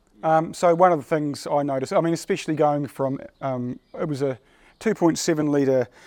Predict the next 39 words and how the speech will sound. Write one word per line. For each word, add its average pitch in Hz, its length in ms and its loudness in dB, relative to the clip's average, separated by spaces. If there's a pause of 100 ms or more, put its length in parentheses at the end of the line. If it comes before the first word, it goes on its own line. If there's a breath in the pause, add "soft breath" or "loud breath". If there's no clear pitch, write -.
(220 soft breath)
V 143 180 2
six - 360 -2
engine 131 320 0
in 127 100 -2
the 120 80 -6
Santa 135 300 -4
Fe, 156 260 4
which 131 240 -4
you 139 60 -8
think - 260 -6
that's 147 240 -4
quite 127 280 0
a, 120 280 -2
a - 80 -8
torquey, 123 600 -6 (100)
grunty 139 440 -4
engine. 151 300 -2 (420 soft breath)
This 151 200 -2
thing 135 400 -4
has 123 200 -6
got 123 200 -2 (140)
so 143 320 0
much - 280 -4
more 117 140 -4
torque 117 360 -6
and 113 100 -8
so 123 180 -4
much - 280 -10
more 113 160 -6
power, 117 440 -2
and 120 120 -4
it's - 100 -14
a 110 60 -12
fifteen 123 420 -6
hundred 110 400 -8
C 120 220 -6
C 120 240 -10
turbo 120 460 -6
engine. 135 340 -6